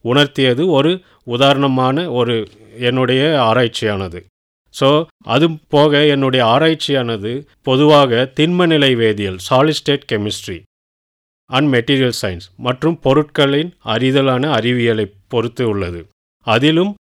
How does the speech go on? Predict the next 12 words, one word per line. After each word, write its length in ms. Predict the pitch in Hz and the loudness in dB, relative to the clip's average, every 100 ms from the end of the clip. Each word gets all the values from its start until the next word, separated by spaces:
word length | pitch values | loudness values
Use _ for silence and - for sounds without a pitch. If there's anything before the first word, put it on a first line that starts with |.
| _ | _
குறிப்பாக 760 | 135 147 147 139 117 117 165 - _ _ _ | 0 0 2 2 4 0 -2 -6 _ _ _
நாம் 400 | 123 127 131 123 | 0 0 0 -4
அறிந்த 480 | 120 120 156 160 160 | -4 0 2 4 4
அந்த 200 | 143 135 - | 4 0 0
solid 180 | 120 131 | 0 0
state 420 | - 135 120 - | -2 -4 -4 -6
chemistry, 420 | 110 113 - 110 | -6 -6 -8 -6
அந்த 240 | 107 107 - | -4 -6 -2
திண்ம 240 | 131 151 | 0 2
நிலை 280 | 147 135 123 | 2 2 2
வேதியியலை 560 | 110 113 117 113 110 107 | 2 2 2 0 0 -2
உபயோகித்து 840 | 101 104 127 120 101 - 107 131 | -2 0 2 2 -2 -6 -6 -6